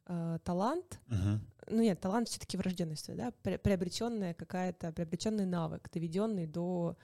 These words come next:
Speaker 1: вот, э, уже до какого-то таланта,
Speaker 2: Мгм.
Speaker 1: скажем так. Не знаю,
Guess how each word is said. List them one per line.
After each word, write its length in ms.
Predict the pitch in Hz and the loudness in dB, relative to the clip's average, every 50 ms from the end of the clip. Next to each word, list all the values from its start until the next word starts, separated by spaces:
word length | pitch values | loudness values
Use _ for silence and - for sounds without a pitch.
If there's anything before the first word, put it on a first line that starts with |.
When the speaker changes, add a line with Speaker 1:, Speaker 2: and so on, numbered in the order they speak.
| - - _ _ _ _ _ _ | -20 -20 _ _ _ _ _ _
Speaker 1:
вот, 220 | - 165 165 - _ - - - | -10 -10 -10 -10 _ -12 -12 -10
э, 400 | - - - - - - - - - - - - - - | -8 -6 -6 -6 -6 -8 -8 -10 -12 -14 -16 -16 -14 -12
уже 420 | 139 - 170 165 175 180 175 170 - - - | -8 -8 -6 -4 -2 -2 -4 -4 -6 -8 -6
до 280 | - 170 170 170 165 | -2 -2 0 0 -2
какого-то 460 | - - - - 180 170 160 - - - | -6 -8 -6 -4 -2 -2 -2 -2 -4 -4
таланта, 520 | - 196 175 170 160 151 151 147 - 156 | 0 0 2 2 2 0 -2 -6 0 6
Speaker 2:
Мгм. 340 | 147 131 - 113 101 98 110 | 8 10 10 10 8 6 4
Speaker 1:
скажем 400 | - - - 175 165 160 156 156 | 0 -2 -2 -2 0 -2 -2 -4
так. 260 | - - 294 - - | -4 -4 -4 -2 -2
Не 120 | - 214 202 | 0 0 2
знаю, 340 | 190 214 202 185 175 - | 4 4 4 4 2 0